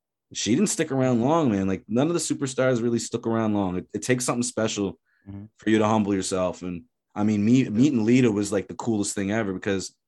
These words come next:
Speaker 1: I knew I wasn't gonna get to meet her because we were stuck in a lineup. And then next thing I knew, we're outside and everybody's like, "Come over here, come over here." And they're setting up all the fucking tape that they had inside.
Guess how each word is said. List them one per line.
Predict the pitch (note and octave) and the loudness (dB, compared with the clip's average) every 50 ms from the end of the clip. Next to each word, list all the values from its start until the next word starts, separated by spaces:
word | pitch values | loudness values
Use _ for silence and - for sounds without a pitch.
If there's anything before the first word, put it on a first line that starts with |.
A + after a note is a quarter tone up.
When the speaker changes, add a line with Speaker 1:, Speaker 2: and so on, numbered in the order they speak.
| _ _ _ _ - | _ _ _ _ -2
Speaker 1:
I | G#2 G#2+ G#2+ | 0 2 2
knew | G#2+ A2 A2+ A2 | 2 2 2 2
I | G#2+ G#2 | 2 2
wasn't | G#2 A2+ G#2+ A2 G#2 | 2 0 0 0 -2
gonna | G2 G#2+ G#2 G#2 | -2 -2 -2 -2
get | G2+ G#2+ G2+ | -2 -4 -4
to | - F#2+ | -4 -2
meet | G2 A#2 C3+ C3 | 2 2 2 4
her | A2 G#2+ C#3 - - _ _ _ _ _ _ _ _ - | 2 0 -2 -4 -10 _ _ _ _ _ _ _ _ -6
because | G#2+ G#2 - G#2+ G2+ G2 G2 F#2+ F2+ F2+ - - _ _ | -6 -4 0 0 0 2 0 -2 -4 -8 -10 -12 _ _
we | F#2+ G2 | -6 -4
were | E2+ F#2+ | -4 -4
stuck | - - - A2 G#2 - - | -6 -6 -6 -6 -4 -2 -2
in | G#2 | -2
a | G#2 | 0
lineup. | G#2 A2+ C3+ D#3+ E3 B2+ F#2 F2 - - _ _ _ _ _ _ _ _ _ _ _ _ _ | 2 2 2 2 2 0 -2 -4 -10 -16 _ _ _ _ _ _ _ _ _ _ _ _ _
And | G2+ G#2 G#2 | -4 -2 0
then | G#2 G2+ G2+ | 0 0 0
next | G#2+ G#2+ - - | 0 -2 -2 -2
thing | - A2+ G#2+ | -2 -2 0
I | G#2+ G#2+ | 0 2
knew, | G#2+ B2+ C#3+ C3 C3 C3 | 4 4 4 4 4 4
we're | D#3 D#3 A2+ G#2 G#2 A2 | 2 0 0 0 2 2
outside | G#2+ G#2+ G#2+ - - C3 C3+ C#3 B2+ A#2 B2 C#3+ - - _ _ _ _ _ - | 2 2 0 0 0 2 2 4 2 2 0 -2 -4 -10 _ _ _ _ _ -4
and | A2 | -2
everybody's | B2 B2 B2+ C#3 C#3 C3+ | -2 0 0 -2 -2 -4
like, | D#3+ D#3 | -4 -2
"Come | - G#3 A3 | 0 2 4
over | A#3 A#3 A#3+ A3 | 4 6 6 4
here, | G#3 A#3+ C4+ C#4 C4+ | 4 4 4 2 2
come | B3+ C4 B3+ | 0 0 0
over | C4 B3 C#4 C4 | 0 0 0 0
here." | C4+ C#4+ C#4+ D4 C#4+ C4+ C4+ B3 - _ _ _ _ - _ _ | 0 0 0 -2 -2 -4 -6 -10 -14 _ _ _ _ -20 _ _
And | G2 G2 G2 | -6 -4 -2
they're | F#2+ G2 | -2 -2
setting | - - - A2+ - - G#2+ G#2+ | -2 -2 -2 -4 -2 -2 -2 0
up | A2 A2+ A2+ | 0 0 2
all | A#2 A2 A2+ A#2 A#2+ A#2+ | 2 4 6 6 4 4
the | |
fucking | A#2+ - B2 A#2+ A#2+ - B2 | 2 0 -2 -4 -2 -4 -4
tape | B2 - A#2+ C3 C#3 C#3 | 0 2 2 2 2 0
that | C3+ B2+ - | -2 -2 0
they | C3 B2 | 2 2
had | B2+ B2+ C3 C3 | 4 4 4 4
inside. | C3+ C#3+ C#3 - - C3+ C3 C3 C3 C#3 D#3+ F#3 G#3 A#3+ | 4 2 2 2 2 4 4 4 6 4 4 2 2 -2